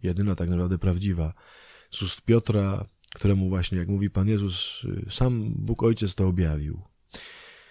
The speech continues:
Kochani, dzisiaj na modlitwie bardzo prosta sprawa. Po pierwsze, usiądźcie z pytaniem, kim dla ciebie jest Jezus.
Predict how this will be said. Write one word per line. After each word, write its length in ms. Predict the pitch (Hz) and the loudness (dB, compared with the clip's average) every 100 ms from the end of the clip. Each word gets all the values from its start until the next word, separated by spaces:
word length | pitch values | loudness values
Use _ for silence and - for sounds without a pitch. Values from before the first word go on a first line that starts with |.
| - _ - | -20 _ 0
Kochani, 240 | 156 160 | 6 6
dzisiaj 200 | 165 165 | 8 8
na 80 | 147 | 10
modlitwie 400 | 131 131 147 131 | 8 6 6 8
bardzo 280 | 131 123 117 | 8 8 6
prosta 320 | 113 101 98 | 4 4 2
sprawa. 460 | - 87 85 80 78 | 4 6 6 4 0
Po 100 | 104 | 0
pierwsze, 300 | 170 - 143 | 0 2 2
usiądźcie 460 | 117 151 147 - | 4 2 2 -2
z 60 | - | -4
pytaniem, 480 | 117 131 127 120 110 | -2 0 2 2 0
kim 220 | 135 123 | -2 0
dla 140 | 113 | 2
ciebie 260 | - 101 95 | 0 0 0
jest 220 | 87 - | -2 -2
Jezus. 520 | 82 76 85 - - | -2 -2 -4 -10 -14